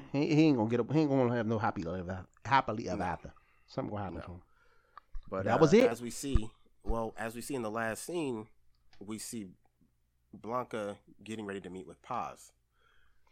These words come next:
Speaker 2: Here's
Speaker 1: Oh,
Speaker 2: why,
Speaker 1: he
Speaker 2: here's
Speaker 1: did see her out the window, didn't he? Yeah.
Speaker 2: Yeah. Here's what I thought was interesting with that. So I'm gonna go ahead and just say now that Paz didn't do it, even though it, that's a big duh. She had no business doing it.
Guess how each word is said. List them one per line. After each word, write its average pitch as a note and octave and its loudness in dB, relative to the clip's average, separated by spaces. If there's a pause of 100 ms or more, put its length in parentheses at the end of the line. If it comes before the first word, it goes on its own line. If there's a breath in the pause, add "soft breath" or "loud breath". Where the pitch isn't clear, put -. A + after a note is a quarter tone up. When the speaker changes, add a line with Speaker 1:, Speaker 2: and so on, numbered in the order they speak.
(240 soft breath)
Speaker 2:
Here's F3 0
Speaker 1:
Oh, F#3+ 12
Speaker 2:
why, A2+ 6
Speaker 1:
he C#3+ -4
Speaker 2:
here's D3+ 6
Speaker 1:
did D3 6
see - 0
her A#2+ 6
out A#2 4
the A2+ -2
window, G2+ -2
didn't E2+ -6
he? F2 -6
Yeah. E2 -8 (100)
Speaker 2:
Yeah. C#3 -10 (200)
Here's G3+ -4
what F3+ -2
I - -4
thought A#2 -2
was G#2+ -10
interesting F#2 -12 (280)
with E2+ -14
that. E2 -10 (1600)
So - -8
I'm D#3+ -2
gonna D3+ -4
go C3+ -4
ahead A#2 -6
and G#2+ -10
just - -14
say G2 -8
now E2 -8
that F2 -14
Paz G#2+ -4
didn't E2 -14
do E2 -12
it, G2+ -14
even F2+ -10
though E2 -10 (280)
it, F2+ -8 (320)
that's F2 -10
a E2+ -8
big D2 -14
duh. F#2 -10
She - -12
had E2+ -10
no E2 -12
business F2+ -12
doing D2 -16
it. D#2 -18